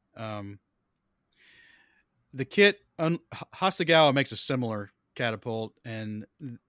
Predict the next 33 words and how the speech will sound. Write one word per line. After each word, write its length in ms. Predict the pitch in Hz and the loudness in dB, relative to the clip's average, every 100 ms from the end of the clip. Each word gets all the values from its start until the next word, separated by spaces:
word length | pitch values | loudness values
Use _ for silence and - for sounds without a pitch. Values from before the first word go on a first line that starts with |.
| _ _ 131 | _ _ -8
theirs 340 | 135 156 139 | 0 0 0
is 160 | 131 135 | -4 0
made 180 | 135 123 | 0 0
to 60 | |
be 140 | 113 117 | -4 -6
cabled, 560 | - 120 113 113 113 - - | -4 -4 -4 -6 -8 -16 -14
and 140 | 104 | -10
they 200 | 107 107 | -8 -10
provide 500 | - 123 110 107 101 | -10 -8 -4 -6 -6
cabling 360 | 117 107 104 101 | -8 -6 -8 -10
instructions 500 | 95 107 101 113 - | -10 -10 -10 -12 -14
for 260 | 107 104 | -12 -12
it. 80 | 101 _ - - - _ | -12 _ -20 -20 -20 _
The 80 | - | -8
Fujimi 440 | 131 139 180 240 214 | -4 -2 2 0 2
kit 280 | 175 147 | 2 2
is 180 | 120 113 | 2 -2
not. 400 | 120 127 117 92 - _ _ _ _ _ _ _ _ _ | 0 2 0 -2 -10 _ _ _ _ _ _ _ _ _
It 120 | 135 | -8
was 160 | 127 127 | -6 0
not 260 | 165 175 | 0 2
meant 220 | 160 156 | 0 -2
to 80 | 139 | -2
be 100 | 131 | -4
cabled. 380 | 127 135 123 117 | -2 -4 -2 -4
It's 100 | 110 | -6
just 240 | 131 135 | -8 -6
meant 160 | 143 131 | -4 -4
to 80 | 123 120 _ _ 139 _ _ _ - | -8 -18 _ _ -20 _ _ _ -10
be 140 | 131 | -4
a 60 | 123 | -2
representative 640 | 120 123 135 123 127 120 | 0 -2 -2 -2 -2 -2
model 420 | 113 107 104 107 | -4 -4 -4 -8